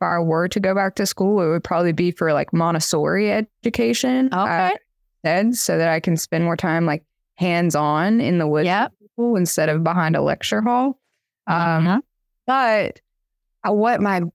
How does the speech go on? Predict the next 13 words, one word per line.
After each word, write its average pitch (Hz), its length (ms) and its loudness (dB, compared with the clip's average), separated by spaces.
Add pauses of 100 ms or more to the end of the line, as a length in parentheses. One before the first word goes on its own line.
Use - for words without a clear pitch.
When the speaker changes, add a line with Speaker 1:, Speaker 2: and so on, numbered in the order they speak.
(160)
Speaker 1:
my 190 280 2
big 233 320 0
dream 147 600 0
is 160 320 0
to 180 140 -2
continue 190 640 2
guiding 135 720 0
and 156 180 0
to 175 100 -2
Speaker 2:
Mm-hmm. 180 100 0
Speaker 1:
gradually 170 720 0
kind 151 260 -2
of 139 60 -4